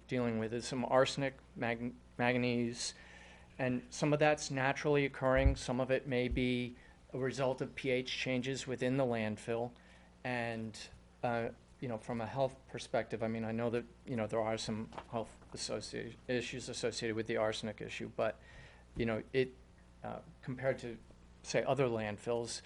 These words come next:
you know, you don't have a huge plume coming out of here, the, you know, out of the conventional, uh, contaminants. And we d-, we did just discover some of the P fos,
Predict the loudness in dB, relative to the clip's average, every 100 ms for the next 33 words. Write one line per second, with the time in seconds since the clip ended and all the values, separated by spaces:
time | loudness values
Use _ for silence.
0 | -16 -20 -16 -4 2 2 4 4 4 2
1 | 4 4 2 -2 -2 -2 -2 -4 -8 -18
2 | -18 -10 -2 0 0 -4 -8 -8 -10 -10
3 | -6 -6 -6 -10 -10 -8 -6 -6 -10 -16
4 | -18 -16 -6 -4 -6 -8 -8 -6 -2 0
5 | 2 2 0 -2 -4 -10 -16 -10 -6 -6
6 | -4 -6 -2 0 0 -2 -6 -6 -8 -20
7 | -20 -20 -10 -6 -4 -2 0 -2 -4 -14
8 | -8 -8 -2 -4 0 0 0 -4 -10 -6
9 | -6 -4 -4 -2 -2 -2 -2 -2 0 0
10 | -2 -20 -20 -20 -12 -6 -4 -4 -4 -4
11 | -4 -6